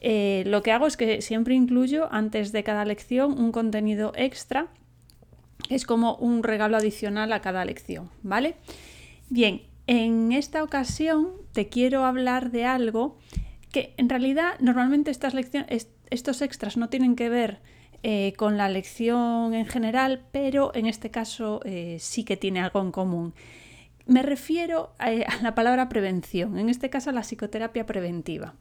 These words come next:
Te quiero comentar esto, eh, se me ocurrió este extra porque yo no sé por qué, pero últimamente me han llegado un par de casos con esta demanda y además hay, hubo un par de psicólogas que me han consultado por lo mismo en los grupos de supervisión. Entonces digo, bueno, a lo mejor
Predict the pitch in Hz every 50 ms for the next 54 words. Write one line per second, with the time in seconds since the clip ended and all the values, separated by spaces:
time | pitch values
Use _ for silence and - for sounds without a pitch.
0 | _ - - - - - - - - - - - - - - _ _ _ _ _
1 | - - - - - 254 254 254 294 311 320 311 311 285 285 285 269 254 277 269
2 | 294 330 349 - - - - - 262 285 - - - - 226 233 233 220 220 220
3 | 214 214 208 208 - 220 214 208 - 214 214 247 269 285 269 247 247 - - 247
4 | 277 285 - - - 254 240 240 240 - 208 202 202 - 214 214 208 233 247 269
5 | 254 277 277 247 254 247 247 302 294 285 240 226 226 233 - 262 247 247 240 240
6 | 254 285 311 320 285 - - 247 294 - - - - - - - - - 226 220
7 | 220 220 220 240 254 262 269 269 262 277 285 285 262 226 214 - 233 233 247 254
8 | 262 247 247 269 277 269 - - 233 233 - - 208 196 196 196 202 220 226 -
9 | - 254 240 233 233 240 262 277 277 254 233 240 254 - - 262 285 285 285 262
10 | 254 254 277 285 269 269 277 - - - - 214 226 233 233 226 254 254 247 247
11 | 247 240 240 247 247 240 - 233 - - 262 262 247 226 226 240 240 - 240 214
12 | 202 202 214 240 262 247 247 247 233 220 240 226 226 233 233 233 220 208 214 214
13 | 220 226 - 254 247 240 214 185 196 190 190 - 180 - 185 - - - 208 202
14 | 214 233 240 - 311 247 208 - 170 - 196 196 190 180 196 214 269 254 214 190
15 | 175 175 185 - - 226 247